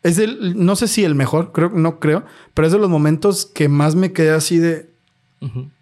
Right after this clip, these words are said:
Speaker 1: en la película, güey.
Speaker 2: Sí, y tiene muchos simbolismos. Eh, el que más me, me brinca a mí, o sea, como psicólogo, que lo vi muy, muy claro, es hay una escena, eh, después de, de la prim-, de la primera sección del, del exorcismo,
Speaker 1: Sí.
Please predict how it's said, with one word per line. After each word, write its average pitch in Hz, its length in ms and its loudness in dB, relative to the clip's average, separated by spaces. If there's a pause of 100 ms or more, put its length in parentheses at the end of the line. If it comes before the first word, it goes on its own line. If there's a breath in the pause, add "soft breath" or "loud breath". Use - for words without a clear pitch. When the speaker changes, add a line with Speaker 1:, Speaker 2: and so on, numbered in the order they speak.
(140)
Speaker 1:
en 139 100 0
la 139 120 -2
película, 139 400 0
güey. 117 200 -8
Speaker 2:
Sí, 160 180 -4
y 165 120 -2
tiene 180 340 -2
muchos 202 220 0
simbolismos. 131 640 -2
Eh, 127 440 2 (300)
el 143 280 0
que 156 100 0
más 175 280 0
me, 220 300 2
me 143 280 0
brinca 151 360 0
a - 20 0
mí, 156 320 0
o - 100 -8
sea, 117 100 -4
como 123 180 -6
psicólogo, 139 480 0
que 127 120 -2
lo 110 180 -2
vi 123 280 -2
muy, 131 320 0
muy 135 160 0
claro, 135 360 -2 (600 loud breath)
es 139 440 -2 (760)
hay 160 120 0
una 220 160 0
escena, 170 500 0
eh, 123 440 -2 (200)
después 139 460 -2
de, 165 240 2
de 131 80 -2
la 127 260 -2
prim-, 131 300 -4
de 131 80 0
la 127 100 0
primera 143 300 0
sección 139 480 -2
del, 143 640 0
del 127 240 0
exorcismo, 131 640 -2
Speaker 1:
Sí. 147 260 0